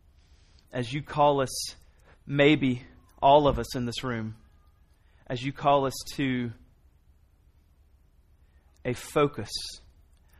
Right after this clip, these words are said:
a, a month of intense prayer and fasting for you to come, for you to be mighty, for you to grant to us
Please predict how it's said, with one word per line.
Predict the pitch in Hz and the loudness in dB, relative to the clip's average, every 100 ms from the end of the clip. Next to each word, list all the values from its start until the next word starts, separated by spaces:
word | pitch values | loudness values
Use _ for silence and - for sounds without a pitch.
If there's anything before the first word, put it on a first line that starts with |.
| _ - | _ -6
a, | - - | -6 -2
a | 127 | -2
month | 135 151 156 - - - - _ _ _ _ _ _ - | 2 4 2 0 -16 -20 -20 _ _ _ _ _ _ 2
of | 127 120 117 113 - | 6 6 4 -2 -4
intense | 139 139 - - 180 139 - - - - - _ _ _ _ _ _ _ _ | -4 -4 -8 -4 -2 -2 -8 -14 -14 -18 -20 _ _ _ _ _ _ _ _
prayer | - - 147 143 139 | -12 0 2 4 2
and | 131 | -2
fasting | - 135 127 - 127 117 - _ _ _ _ _ | 0 0 0 -6 -8 -8 -14 _ _ _ _ _
for | 139 | -6
you | 131 135 | 0 0
to | 131 | -2
come, | 135 123 107 107 _ _ _ _ _ _ _ _ _ _ _ | -2 -4 -4 -10 _ _ _ _ _ _ _ _ _ _ _
for | 143 | -6
you | 131 135 143 | -2 0 0
to | |
be | 123 139 135 127 113 - _ _ _ | 0 0 2 2 -2 -14 _ _ _
mighty, | 120 127 135 139 120 107 - _ _ _ | -6 2 4 4 0 -6 -14 _ _ _
for | 135 | -6
you | 135 151 | -2 -2
to | 156 - 135 127 110 - _ _ _ _ _ - 135 | -2 -2 -2 -2 -6 -18 _ _ _ _ _ -20 -14
grant | 127 147 165 160 - | -4 2 2 0 -4
to | 160 143 | -4 2
us | 127 117 | 2 0